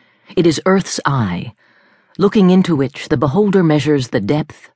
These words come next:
of his own nature. Henry David Thoreau. The morning was so still,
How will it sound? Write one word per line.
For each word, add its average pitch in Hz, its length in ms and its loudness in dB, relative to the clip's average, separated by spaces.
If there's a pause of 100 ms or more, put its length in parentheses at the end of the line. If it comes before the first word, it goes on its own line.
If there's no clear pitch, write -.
(120)
of 131 120 -2
his 131 240 -2
own 143 320 -2
nature. 104 500 -4 (1040)
Henry 165 340 4
David 131 400 0
Thoreau. 117 600 -4 (2500)
The 151 120 0
morning 156 360 2
was 127 140 -2
so 143 180 -2
still, 117 540 -4